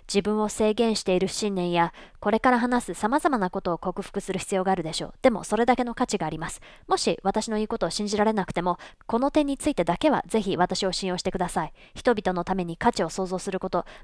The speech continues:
まずその方法を考え出し、その技術に習熟してから、その後、それを自分のために価値や資産、お金に変える方法を考え出すのです。これが富を創造し、獲得する方法です。それを頭に入れたら、話を戻して、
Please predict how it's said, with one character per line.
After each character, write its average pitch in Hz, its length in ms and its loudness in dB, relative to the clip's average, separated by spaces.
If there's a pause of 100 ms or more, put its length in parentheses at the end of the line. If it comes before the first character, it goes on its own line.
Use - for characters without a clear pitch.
ま 302 100 6
ず 185 140 0
そ 214 140 -4
の 254 100 0
方 254 180 0
法 254 140 2
を 247 60 -2
考 240 260 0
え 233 60 4
出 226 100 4
し、 - 220 -2 (180)
そ - 160 -4
の 294 120 2
技 320 120 -2
術 247 240 0
に 170 120 -6
習 254 240 2
熟 254 240 -2
し - 80 -2
て 320 120 2
か 214 120 8
ら、 - 180 4 (240)
そ - 180 -4
の 285 140 2
後、 269 180 4
そ 254 160 0
れ 247 80 6
を - 20 6
自 220 160 4
分 240 140 2
の 240 100 -2
た 247 80 2
め 247 100 0
に 185 160 -4
価 240 160 2
値 - 120 -2
や 156 100 0
資 214 140 -2
産、 170 300 -2
お 190 100 -2
金 226 220 4
に 220 140 -2
変 214 120 4
え - 20 8
る 208 100 4
方 202 160 0
法 202 180 2
を 196 40 0
考 208 120 0 (100)
え 196 80 4
出 196 100 4
す - 100 -10
の 143 100 -8
で 147 120 -6
す。 - 140 -12 (220)
こ 320 100 0
れ 339 80 6
が - 160 4
富 262 320 0
を - 100 -6
創 196 220 0
造 185 140 2
し、 - 260 -4
獲 - 180 -6
得 202 160 0
す 196 140 -2
る 196 80 0
方 190 140 2
法 180 140 2
で 170 120 -2
す。 - 160 -12 (360)
そ - 180 -2
れ 339 100 4
を 349 160 4
頭 339 260 4
に 269 120 0
入 196 60 2
れ 190 100 0
た 196 120 6
ら、 180 220 4 (180)
話 233 380 2
を 202 60 2
戻 175 200 0
し - 120 -6
て、 170 280 -2